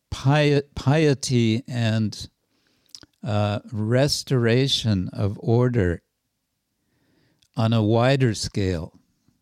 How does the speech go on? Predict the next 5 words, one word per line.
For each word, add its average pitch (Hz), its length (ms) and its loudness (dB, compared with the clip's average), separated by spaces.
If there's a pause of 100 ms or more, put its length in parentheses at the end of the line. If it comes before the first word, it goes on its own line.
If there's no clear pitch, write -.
(1500)
it 113 160 -4
seems 127 460 0
it 117 140 0
was, 113 440 0
uh, 123 160 0